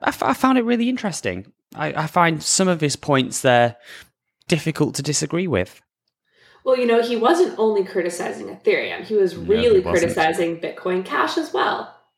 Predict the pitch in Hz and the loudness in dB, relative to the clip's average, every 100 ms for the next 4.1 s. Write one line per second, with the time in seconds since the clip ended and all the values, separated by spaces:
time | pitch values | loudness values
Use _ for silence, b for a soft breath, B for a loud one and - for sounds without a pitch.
0 | _ _ 92 90 98 90 85 - b b | _ _ -14 -6 -4 -4 -6 -16 b b
1 | b - 117 123 143 147 90 - - _ | b -18 -8 -2 2 2 0 -4 -12 _
2 | _ - 90 110 113 113 135 131 143 160 | _ -8 -4 -4 -4 -4 0 2 2 2
3 | 180 - 165 151 - - 156 117 - - | -4 -6 -6 -4 -4 -2 0 0 -4 -12
4 | - | -18